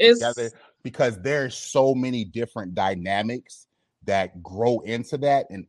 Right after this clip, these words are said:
Speaker 1: aid to why Black men are not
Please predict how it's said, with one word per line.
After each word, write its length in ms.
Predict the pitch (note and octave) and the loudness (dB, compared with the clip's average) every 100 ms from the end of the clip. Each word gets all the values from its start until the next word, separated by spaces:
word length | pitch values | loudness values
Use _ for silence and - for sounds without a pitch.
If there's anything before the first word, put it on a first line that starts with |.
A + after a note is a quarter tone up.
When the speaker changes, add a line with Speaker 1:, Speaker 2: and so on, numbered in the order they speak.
| - | -8
Speaker 1:
aid 340 | A2+ A#2 G#2+ - | -6 -6 -8 -6
to 80 | G#2 | -4
why 840 | E2 E2 G#2 G2+ G2 F2+ F2 F2+ _ _ _ _ - | -2 4 6 6 6 4 2 -2 _ _ _ _ -6
Black 360 | F2+ G2 F2+ | 0 0 0
men 540 | F2+ F#2 F#2 F2+ F2 - | -4 -6 -4 -4 -6 -6
are 200 | - F2+ | -2 -2
not 520 | F2+ F#2 F#2+ F#2 F2 | -2 -2 0 2 0